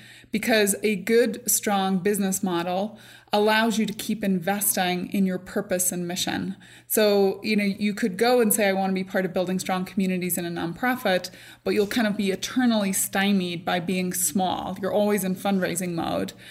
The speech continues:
where if you can get a business model working, it kicks into gear and allows you to really bring those dreams to life. And I think we can do great things from business perspective,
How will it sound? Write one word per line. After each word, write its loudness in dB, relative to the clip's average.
where 4
if 0
you 2
can 2
get 4
a 0
business 2
model 0
working, -2
it -6
kicks 0
into 2
gear 2
and 0
allows 2
you 0
to -2
really 2
bring 0
those 0
dreams -2
to -4
life. -4
And -2
I 0
think -2
we -4
can -2
do -4
great -2
things -2
from -4
business -2
perspective, -4